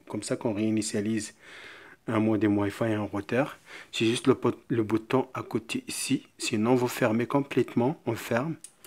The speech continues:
Je ferme complètement le modem. J'enlève la prise. J'enlève la prise.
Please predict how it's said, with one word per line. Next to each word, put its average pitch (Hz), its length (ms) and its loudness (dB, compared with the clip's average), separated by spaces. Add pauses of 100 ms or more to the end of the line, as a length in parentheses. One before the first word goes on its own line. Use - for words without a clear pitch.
(340)
Je 107 80 -10
ferme 101 280 -6
complètement - 560 -4
le 113 80 2
modem. 104 360 -2 (640)
J'enlève 113 440 8
la 139 120 8
prise. 147 500 2
J'enlève 117 400 4
la 127 140 4
prise. - 480 -2